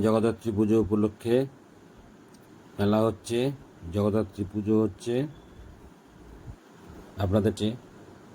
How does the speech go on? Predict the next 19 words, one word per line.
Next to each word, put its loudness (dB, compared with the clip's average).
এই 2
যে 4
আমরা 4
মেলার 2
ভেতরে 0
প্রবেশ 0
করছি, -6
মেলার 4
ভেতরে 2
প্রবেশ 2
করছি। -2
দেখবেন 2
সুন্দর 4
মেলা 4
বসেছে, 0
মনির -2
সংঘ 0
খেলার 0
মাঠ, 0